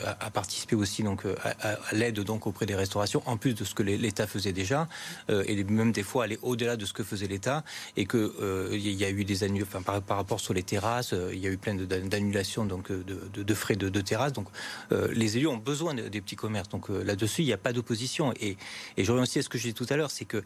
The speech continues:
euh, il faut, il faut voir ça de mani-, de manière, euh, un peu macroéconomique. C'est-à-dire que, euh, si à un moment, il y a, il y a, il y a, il y a une mobilisation, c'est qu'il y a un échec. Euh, un échec de la négociation.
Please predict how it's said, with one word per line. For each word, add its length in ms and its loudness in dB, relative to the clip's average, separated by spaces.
euh, 160 4
il 120 -2
faut, 140 0
il 100 -4
faut 120 2
voir 140 4
ça 120 0
de 100 0
mani-, 260 2
de 120 -4
manière, 360 2
euh, 360 0
un 60 -4
peu 120 2
macroéconomique. 720 2
C'est-à-dire 340 -2
que, 160 2
euh, 300 2
si 240 2
à 40 6
un 40 4
moment, 260 4
il 80 0
y 40 2
a, 20 0
il 80 -2
y 40 2
a, 20 4
il 180 -6
y 180 -2
a, 80 0
il 60 -4
y 40 4
a 20 4
une 80 6
mobilisation, 540 2
c'est 160 -2
qu'il 120 2
y 40 2
a 20 2
un 40 2
échec. 360 -2
Euh, 260 4
un 60 6
échec 220 2
de 40 0
la 80 2
négociation. 640 2